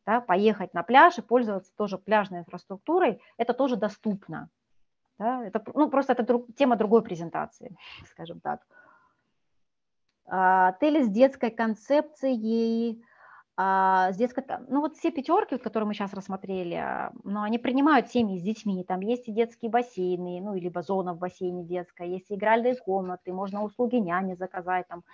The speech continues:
как бы всё это есть. Единственное, что там нет, э, вот этой анимации, как мы привыкли, да, там, например,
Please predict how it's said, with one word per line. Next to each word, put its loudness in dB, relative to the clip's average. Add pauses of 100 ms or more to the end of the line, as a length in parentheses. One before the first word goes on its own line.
(200)
как -6
бы -8
всё 0
это 2
есть. 0 (260)
Единственное, 0
что -14
там 2
нет, 6
э, -14
вот -6
этой -2
анимации, 2
как -12
мы -8
привыкли, -2
да, 2
там, -8
например, -16